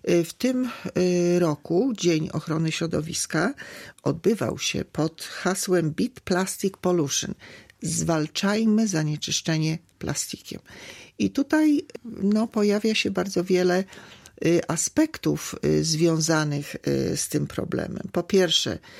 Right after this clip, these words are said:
tak jak w gospodarce odpadami, powinniśmy, jak wspominałam, unikać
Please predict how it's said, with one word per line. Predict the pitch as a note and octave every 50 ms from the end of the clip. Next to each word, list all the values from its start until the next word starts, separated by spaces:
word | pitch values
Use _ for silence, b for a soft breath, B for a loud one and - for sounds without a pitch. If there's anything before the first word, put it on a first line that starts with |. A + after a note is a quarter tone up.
| B B B B
tak | - D#3+ D#3+ -
jak | F3 D3+ D3+ - - - - -
w | D#3+ D#3+
gospodarce | - D#3 - - D#3+ D#3 D#3+ D#3+ E3 - - - D#3+
odpadami, | D#3+ D#3 - - E3 D#3 D3+ D#3 C#3+ C#3+ D3+ D3+ D#3 E3+ F#3+ B B B
powinniśmy, | D#3+ D3+ D#3 D#3+ D#3+ D#3 D3+ D#3 D#3 - - - E3 D#3 D3 E3+ E3 - - -
jak | D3+ D3 D3 -
wspominałam, | - - - E3 D#3 D#3+ D#3 D#3 D3+ C#3+ C#3+ D#3 D#3+ E3 - b b b _ _ -
unikać | - D#3+ E3+ E3+ F3+ G3 G#3 G3 - - A2+ - - - - -